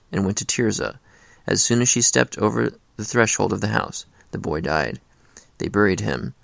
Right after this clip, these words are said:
and all Israel mourned for him, as the Lord had said to, through his servant, the prophet Ahijah.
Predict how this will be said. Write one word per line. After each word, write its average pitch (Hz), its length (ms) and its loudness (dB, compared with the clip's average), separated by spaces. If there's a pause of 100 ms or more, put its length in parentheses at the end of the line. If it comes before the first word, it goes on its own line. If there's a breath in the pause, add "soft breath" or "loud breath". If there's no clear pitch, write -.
(120)
and 98 140 0
all 101 180 8
Israel 110 340 0
mourned 92 300 0
for - 120 -8
him, - 320 -6 (420 loud breath)
as 95 160 -2
the 101 100 2
Lord 98 200 4
had 104 120 0
said 101 260 4
to, - 180 -6 (300)
through 104 200 2
his 101 160 4
servant, 92 400 0 (180)
the - 80 -6
prophet - 360 2
Ahijah. - 480 -4